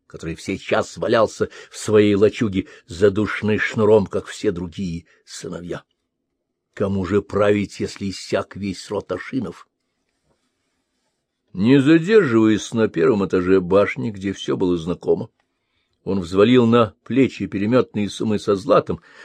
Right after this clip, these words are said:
сгибаясь под тяжестью, поднялся на второй и здесь передохнул, присев на трон.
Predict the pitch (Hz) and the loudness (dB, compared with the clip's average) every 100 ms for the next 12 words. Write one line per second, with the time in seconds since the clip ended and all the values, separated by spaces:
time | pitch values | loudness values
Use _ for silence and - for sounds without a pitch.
0 | - 95 98 131 147 143 139 - 143 139 | -14 -6 0 4 8 8 6 2 2 2
1 | - - 147 120 107 98 - 110 90 107 | 0 0 2 2 0 -2 -6 -8 0 0
2 | 95 123 110 - 107 - - - 101 107 | 2 4 4 2 -4 -4 -14 -4 0 0
3 | - 117 139 139 120 90 - - - 107 | 4 8 10 10 8 2 -8 -20 -8 -6
4 | 101 82 104 98 - 104 98 98 - 98 | -6 -2 0 0 -4 -4 2 2 2 -2
5 | 90 82 95 - - - - - 82 | -2 -4 -12 -12 -12 -12 -16 -14 -16